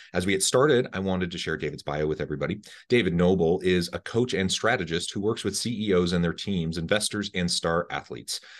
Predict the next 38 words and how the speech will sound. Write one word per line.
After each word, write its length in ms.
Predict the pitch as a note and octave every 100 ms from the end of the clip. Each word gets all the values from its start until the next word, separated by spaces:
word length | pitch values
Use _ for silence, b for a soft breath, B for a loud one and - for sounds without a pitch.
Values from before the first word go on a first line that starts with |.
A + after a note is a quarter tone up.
| B
Named 300 | F2+ F#2+ G2
by 140 | F#2 F2
Thinkers 400 | F#2 F2 F2 -
fifty 500 | - B2+ - D#2 D#2+
last 320 | E2 F#2+ -
month 220 | G#2 F2
as 100 | D#2
one 200 | E2+ F2+
of 40 | F2
the 80 | E2
world's 320 | E2+ E2 -
top 280 | - F2+ E2
eight 180 | -
coaches, 420 | - G#2+ G#2 D2 - B B -
he 100 | F#2+
is 80 | -
also 380 | F2+ A2 F#2
a 60 | E2
senior 380 | - G2+ G2+ F#2+
advisor 560 | F2 C3 F3+ E2 E2 B B
to 80 | -
the 140 | G#2+ A#2+
Institute 560 | C3 - B2 A#2 - -
of 220 | E2+ -
Coaching 500 | - C#3+ - D2+ E2+
affiliated 600 | E2+ A#2 A2 E2+ D#2+ F2
with 140 | D#2 -
Harvard 460 | F2 E2 D#2+ D2+
Medical 320 | D#2+ D#2+ D2
School 400 | - - C#2+ E2+ B B -
and 160 | F#2+
to 80 | - -
Egan 360 | G#2 G#2 F#2+ F2
Zehnder, 560 | E2 F#2+ G#2 D#2 E2+ - B B _
the 120 | F#2+
global 340 | F2 F#2 F#2 F#2+
talent 340 | - E2+ E2+
consultancy. 640 | E2+ C3 B2+ D#2+ - -